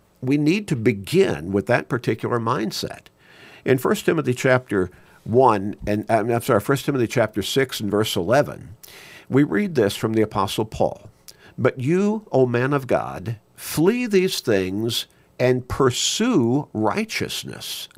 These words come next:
godliness, faith, love, patience, gentleness." Now, focus on that word pursue. That's an active word.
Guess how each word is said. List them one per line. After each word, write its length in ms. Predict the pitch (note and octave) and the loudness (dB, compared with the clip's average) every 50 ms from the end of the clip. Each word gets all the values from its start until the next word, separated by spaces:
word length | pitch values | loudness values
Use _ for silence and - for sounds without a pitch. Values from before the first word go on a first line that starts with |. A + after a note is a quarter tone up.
| A2 | -4
godliness, 880 | G2 - C#3 F3 G3+ F3 C3+ G2+ E2 B1 A#1 - - - - - - - _ - | -2 0 2 2 0 0 -2 -4 -4 -4 -8 -12 -14 -10 -8 -8 -8 -8 _ -16
faith, 600 | - - - - F3 F3 B2+ - - - - - _ _ _ _ - - - _ - | -14 -4 -2 0 0 0 0 -2 -4 -10 -20 -20 _ _ _ _ -20 -20 -20 _ -4
love, 720 | A2 B2+ D#3 F3 F3 C3 D#2+ A1 A1+ A#1 A1 - - - _ _ _ _ | 2 4 6 6 6 4 2 0 -6 -16 -18 -20 -20 -20 _ _ _ _
patience, 840 | - - - - G3 - - - - - - - - - - - - _ _ - - F2 | -8 -4 -2 -2 0 -2 -2 -6 -8 -10 -12 -12 -12 -10 -10 -10 -14 _ _ -14 -10 -8
gentleness." 1000 | F#2 F2+ E2+ G#2 A#2+ C#3 E3 - - F2 C#2+ - G1+ - - - - - - - _ _ _ _ _ _ _ - - - - - - | -6 -4 0 2 2 2 2 0 -2 -6 -6 -6 -10 -14 -12 -10 -10 -10 -10 -12 _ _ _ _ _ _ _ -20 -20 -20 -20 -8 -2
Now, 240 | A#2+ B2+ A#2+ - - _ - - - - - - _ _ _ _ _ _ _ _ _ _ _ _ | 2 2 2 2 0 _ -20 -20 -16 -16 -16 -16 _ _ _ _ _ _ _ _ _ _ _ _
focus 480 | - - - C#3+ G3 G3+ - F#3+ - - | -14 -2 2 2 2 2 0 -4 -2 -2
on 120 | D#3+ D#3 D3 | -2 2 2
that 180 | C#3+ D3 - | 2 2 0
word 340 | B2+ C3 C3 C3+ C3 B2 - | -2 0 0 0 0 -4 -6
pursue. 840 | - - A#2 G#2 - - - - - - F#3 D3 E2+ - - - - _ _ _ _ _ _ _ - | -4 -2 -2 -2 -2 -4 -8 -8 -2 2 2 2 2 0 -4 -16 -20 _ _ _ _ _ _ _ -4
That's 180 | A#2+ B2+ - | -4 -2 -2
an 120 | - C3+ - - | -4 -6 -4 -4
active 480 | - D3 F3+ - - - C#3 A2+ G2 | -4 -4 -4 -4 -2 0 0 0 0
word. 480 | G2+ G#2 A2+ A#2+ F#2 - - - - | 0 2 2 2 2 0 -2 -10 -20